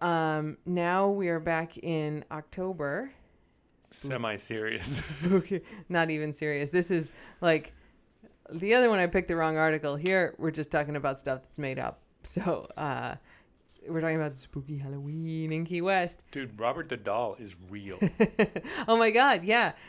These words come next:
Speaker 1: So we watched, when we, we talked about Robert the Doll in last week's episode.
Speaker 2: He is real. I seen him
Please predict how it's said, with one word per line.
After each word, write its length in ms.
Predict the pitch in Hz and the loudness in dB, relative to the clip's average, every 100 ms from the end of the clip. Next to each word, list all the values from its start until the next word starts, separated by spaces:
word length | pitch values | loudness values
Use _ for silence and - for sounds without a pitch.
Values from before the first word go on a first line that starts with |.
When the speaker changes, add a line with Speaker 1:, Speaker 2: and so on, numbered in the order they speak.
| - | -4
Speaker 1:
So 200 | - 208 | 6 6
we 160 | 214 214 | 6 0
watched, 500 | 190 208 226 - - | 2 2 2 -4 -12
when 240 | - 190 190 | -4 -2 -2
we, 280 | 185 185 170 | -2 -4 -6
we 100 | 175 185 | -8 -4
talked 200 | 202 208 | -4 0
about 200 | 214 175 | 0 2
Robert 320 | 170 175 170 | 0 0 -4
the 60 | 170 | -2
Doll 260 | 165 160 | -2 0
in 80 | 156 | -2
last 240 | 147 151 - | -4 -6 -8
week's 200 | 160 156 | -8 -6
episode. 460 | 147 156 143 139 | -6 -6 -4 -2
Speaker 2:
He 160 | 180 175 | -2 -2
is 160 | 165 135 127 | -2 -4 -6
real. 260 | 185 143 | -2 0
I 180 | 117 117 | 0 -2
seen 340 | 120 - 160 147 | -2 -6 -6 -4
him 180 | 98 | -6